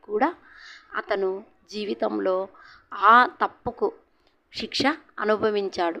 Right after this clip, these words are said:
కటిక దరిద్రము అనుభవించాడు. పిడకెడ అటుకులు తీసుకుని తన అంతఃపురానికి వెళితే,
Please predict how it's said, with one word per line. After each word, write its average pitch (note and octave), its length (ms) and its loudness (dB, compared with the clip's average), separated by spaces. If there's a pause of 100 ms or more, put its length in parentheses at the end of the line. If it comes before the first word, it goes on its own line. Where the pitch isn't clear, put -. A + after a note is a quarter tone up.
(140)
కటిక - 280 -6
దరిద్రము G#3 600 0
అనుభవించాడు. G3 800 -2 (840)
పిడకెడ A3+ 520 0 (140)
అటుకులు B3 420 0
తీసుకుని G3+ 680 -6 (100)
తన G3 100 0
అంతఃపురానికి G#3+ 1000 0
వెళితే, G3 560 -2